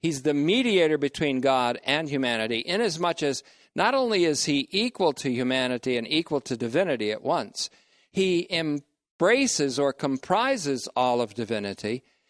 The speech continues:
and embraces and comprises all of humanity in himself. And he's the same one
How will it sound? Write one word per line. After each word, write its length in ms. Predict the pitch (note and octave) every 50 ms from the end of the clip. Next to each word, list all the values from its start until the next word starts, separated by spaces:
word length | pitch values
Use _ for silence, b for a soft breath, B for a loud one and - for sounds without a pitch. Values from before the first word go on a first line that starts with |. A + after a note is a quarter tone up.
| _ _ _
and 140 | - C3+ C#3
embraces 640 | C#3+ C#3 C3+ B2 D#3+ G3 A3 A3+ G#3 - G#3 E3 C#3
and 160 | E3 D3+ C3+
comprises 680 | - D3+ C3+ B2+ - C#3+ C3 B2 A#2+ A2+ A#2+ B2 A2 - -
all 280 | - D3+ D#3+ F3+ G#3 G#3+
of 80 | F#3
humanity 680 | - - D#3 B2+ A2+ A2 G2 F#2+ F#2+ F2 - - G2+ F#2
in 200 | F#2 - F#2+ G#2
himself. 640 | G#2 G#2 G#2+ A2 - - C3 A#2 F#2+ D#2+ - _ _ _ _ _ _ _ _ _ _ _ _ _ _ _ _ _ _ _ _ _ _ _ _ _ _ _ _ _ _ _ _ _ _ _ _ _
And 520 | A2+ A2+ A2 G#2+ A2+ A#2+ C#3 C#3 C#3 B2+ - _ _ _ _ _
he's 260 | - C3 C3+ B2+ A2
the 100 | A#2 A2+
same 380 | - - D#3 D3 C#3 C3+ C3
one 480 | B2+ B2 A#2+ G#2 G#2 A2 A#2 B2+ C3